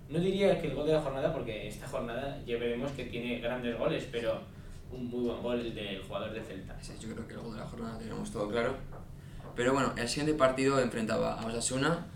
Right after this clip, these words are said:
Speaker 2: y a Sevilla en el Sadar, en el que Osasuna una vez más supo defender, eh, perfectamente,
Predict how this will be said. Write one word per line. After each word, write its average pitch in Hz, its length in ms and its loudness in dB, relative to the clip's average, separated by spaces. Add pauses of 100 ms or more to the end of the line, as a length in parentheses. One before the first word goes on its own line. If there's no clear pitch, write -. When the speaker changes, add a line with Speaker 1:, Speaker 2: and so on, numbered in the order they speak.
(300)
Speaker 2:
y 127 100 4
a 135 80 8
Sevilla 135 520 4 (100)
en 110 80 -2
el - 40 -2
Sadar, 113 380 2 (260)
en 117 140 0
el 113 140 2
que 110 120 -4
Osasuna 113 600 -2 (140)
una 117 140 2
vez 113 100 0
más 110 160 -2
supo 104 640 2 (380)
defender, 113 540 0
eh, 107 240 0
perfectamente, 123 840 2